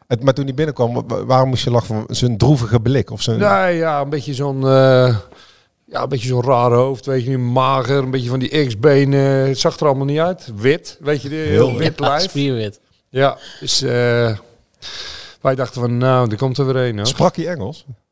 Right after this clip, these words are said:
Speaker 1: Toen
Speaker 2: Ja,
Speaker 1: al?
Speaker 2: ja, ja,
Speaker 1: Ja, hè?
Speaker 2: ja.
Speaker 1: Ah, oké.
Speaker 2: Ja.
Speaker 1: En jij ook, toch?
Speaker 2: Jawel.
Speaker 1: Jij spreekt vloeiend Engels?
Speaker 2: Vloeiend. <laughs> Ja, echt.
Speaker 3: <laughs> Ja.
Speaker 2: Ja.
Speaker 3: Dan begint te lachen.
Speaker 2: Ja.
Speaker 1: Nee, dat geloof ik al.
Speaker 2: Ik
Speaker 1: Ja,
Speaker 2: kan
Speaker 1: ja.
Speaker 2: zo die, eh,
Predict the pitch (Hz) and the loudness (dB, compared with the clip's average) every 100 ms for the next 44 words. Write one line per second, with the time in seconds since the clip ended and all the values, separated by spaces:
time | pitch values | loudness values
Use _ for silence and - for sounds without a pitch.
0 | _ - 120 156 151 107 113 113 101 107 | _ -8 -2 0 0 -2 -2 -2 -2 -8
1 | 90 92 85 - 76 104 104 - _ _ | -8 -4 -4 -6 -6 -4 -4 -8 _ _
2 | _ _ 98 107 110 107 110 123 _ _ | _ _ 0 2 4 0 -4 -8 _ _
3 | _ _ _ 135 113 87 71 90 - _ | _ _ _ 0 0 0 -6 -10 -16 _
4 | 120 - 120 - 147 117 104 92 95 - | 0 2 0 2 0 2 0 -2 -6 -14
5 | _ _ - 131 143 98 87 - _ _ | _ _ -2 4 4 4 -2 -12 _ _
6 | _ _ _ _ _ _ - - - - | _ _ _ _ _ _ -16 -8 -10 -4
7 | 254 170 226 214 214 - - _ - - | 0 2 2 0 -2 -8 -20 _ -18 -14
8 | - 214 190 170 160 139 143 139 123 120 | -6 -4 -2 -2 0 -2 -2 -2 -2 -4
9 | 120 139 135 _ 180 151 92 - 180 180 | -4 -4 -6 _ -12 -12 -12 -2 2 2
10 | 185 220 151 110 143 135 113 113 120 127 | 0 -2 0 0 0 0 0 0 0 2
11 | 131 120 113 113 113 117 | 2 2 -2 -2 -2 -2